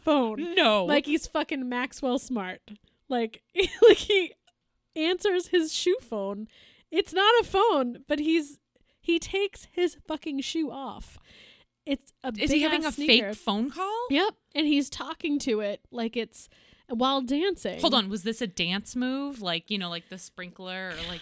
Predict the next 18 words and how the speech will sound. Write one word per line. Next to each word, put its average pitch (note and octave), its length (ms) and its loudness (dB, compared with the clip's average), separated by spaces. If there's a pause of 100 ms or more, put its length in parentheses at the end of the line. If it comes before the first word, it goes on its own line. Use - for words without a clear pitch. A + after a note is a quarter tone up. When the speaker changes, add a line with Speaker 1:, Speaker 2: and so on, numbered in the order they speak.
Speaker 2:
the F#3 80 -10
Speaker 1:
Kind F#4 340 -2
of, F#4 80 -2
Speaker 2:
shopping A4 300 -4
for G3 60 -10
Speaker 1:
yeah, A#3+ 340 0 (120)
it C4+ 80 0
was, D4 160 0
Speaker 2:
groceries? A#3+ 160 -8
Speaker 1:
yes. F#3 560 -8 (100)
It C4 140 -2
was, C4+ 180 0
like, B3+ 260 -4
kind D4 300 -4
of B3 140 -4
built A3+ 260 -4
into G#3+ 460 -4
the F3+ 400 -10